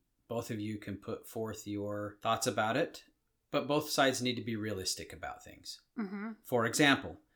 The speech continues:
Speaker 2: Wait, wait, wait. By realistic, do you mean agree with me?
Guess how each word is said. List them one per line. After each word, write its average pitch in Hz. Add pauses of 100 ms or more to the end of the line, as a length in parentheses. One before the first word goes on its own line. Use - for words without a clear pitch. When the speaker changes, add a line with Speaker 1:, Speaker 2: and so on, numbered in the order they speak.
(320)
Speaker 2:
Wait, 294
wait, 277
wait. 214
By 262
realistic, 277
do 240
you 262
mean 240 (280)
agree 226
with 254
me? 285